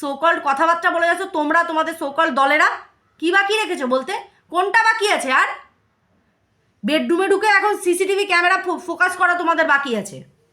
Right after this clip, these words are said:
ইডিয়েট মেন্টালিটির একটা মহিলা, ভোরবেলা অবধি জেগে থাকবে, তার ঘুম না হলে তার এরকমই দশা হয়।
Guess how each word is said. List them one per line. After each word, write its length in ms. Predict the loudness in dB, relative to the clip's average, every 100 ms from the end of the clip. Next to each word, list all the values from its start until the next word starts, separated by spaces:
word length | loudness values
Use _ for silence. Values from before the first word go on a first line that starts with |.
| _ _ _ _ _ _ _ _ _ -8
ইডিয়েট 420 | -6 0 0 0
মেন্টালিটির 720 | -4 0 0 -2 -4 -6 -10 -18 -10
একটা 180 | -6 -2
মহিলা, 440 | -2 -2 -4 -8 -16 _ _ _ _ _ _ _ _ _ _ -10
ভোরবেলা 540 | -2 0 2 2 2 2
অবধি 160 | 0
জেগে 280 | -2 0 0
থাকবে, 240 | 0 0
তার 140 | 0 0
ঘুম 260 | 2 2
না 120 | 4 2
হলে 180 | 2
তার 160 | 2 2
এরকমই 380 | 2 0 0 0
দশা 340 | 0 2 0
হয়। 180 | 0